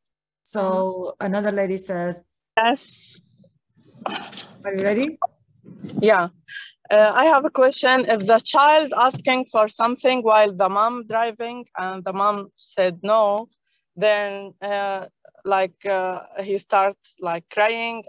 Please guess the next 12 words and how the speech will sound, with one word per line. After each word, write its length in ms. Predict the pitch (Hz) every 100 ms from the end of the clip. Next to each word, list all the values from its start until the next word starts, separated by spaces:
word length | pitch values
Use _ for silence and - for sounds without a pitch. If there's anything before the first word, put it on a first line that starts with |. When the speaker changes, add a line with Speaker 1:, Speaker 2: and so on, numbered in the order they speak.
| 180
Speaker 2:
and 260 | 170 170
playing 360 | 165 185 180 175
tantrum, 840 | - 214 226 233 226 220 226 240 - _ _ _ _ _ _ -
uh, 280 | 202 196 196
and 380 | 208 220 220 214
then, 500 | 233 247 247 247 233 -
uh, 160 | 214
make 320 | 220 226 240 220
something 600 | - - 233 233 220 196
dangerous, 720 | 190 233 226 214 196 208 -
like, 360 | 208 185 180 180 _ -
uh, 300 | 190 175 175